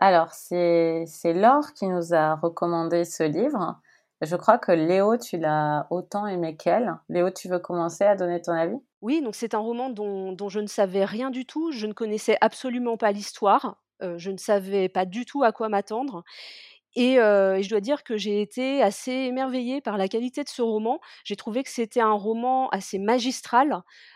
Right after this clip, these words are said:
Speaker 2: dont la construction m'a beaucoup plu. Et en particulier, j'ai été captivée dès la scène d'ouverture,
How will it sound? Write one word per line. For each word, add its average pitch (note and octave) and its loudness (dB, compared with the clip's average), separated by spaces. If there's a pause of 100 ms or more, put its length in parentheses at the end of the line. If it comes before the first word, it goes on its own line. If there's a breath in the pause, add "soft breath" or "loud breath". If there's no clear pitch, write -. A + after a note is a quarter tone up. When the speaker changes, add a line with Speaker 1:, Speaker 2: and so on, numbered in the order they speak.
Speaker 2:
dont G#3+ 0
la G3+ 6
construction C#4 -8
m'a G3 2
beaucoup A3 -8
plu. D4 -6 (480 loud breath)
Et D4+ 6
en A3+ 4
particulier, B3 -2
j'ai A3+ 0
été B3+ -4
captivée C4+ -2
dès A#3 0
la B3+ 2
scène C4+ -4
d'ouverture, A3+ -4